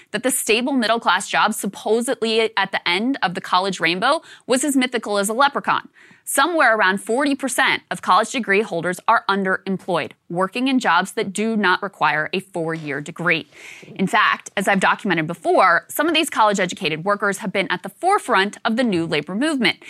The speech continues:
Amazon labor union leaders Chris Smalls and Derek Palmer are both community college dropouts. Buffalo Starbucks United leader Jazz Brissac, she was literally a Rhodes Scholar and helped spark a labor movement that has now swept the nation.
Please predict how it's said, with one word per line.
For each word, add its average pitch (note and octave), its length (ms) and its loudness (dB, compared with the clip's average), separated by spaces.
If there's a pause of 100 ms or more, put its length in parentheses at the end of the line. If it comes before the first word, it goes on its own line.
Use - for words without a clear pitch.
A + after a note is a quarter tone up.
(360)
Amazon D4+ 400 4
labor G#3+ 240 2
union F#3 300 0
leaders D#3+ 300 -2
Chris C4+ 240 -2
Smalls F#3 360 2
and G3 80 -2
Derek F3 240 0
Palmer D#3+ 440 -4
are F3+ 80 2
both G#3+ 360 0
community G#3 460 -2
college D#3+ 480 -4
dropouts. D3+ 680 -2
Buffalo F#3 340 0
Starbucks F3+ 500 -2
United G3+ 340 0
leader C4+ 280 0
Jazz D#3+ 300 -4
Brissac, B3+ 440 2 (280)
she - 200 0
was D#4+ 160 0 (120)
literally E4 580 2
a C4 100 2
Rhodes A#3 260 2
Scholar C4+ 380 4
and A3+ 160 -2
helped A3+ 220 0
spark A#3 280 0
a G#3 80 0
labor G3 300 0
movement A#3 400 0
that G3+ 120 2
has A3 200 -6
now F#3+ 360 2
swept G3+ 340 -2
the F3 60 0
nation. E3 380 -6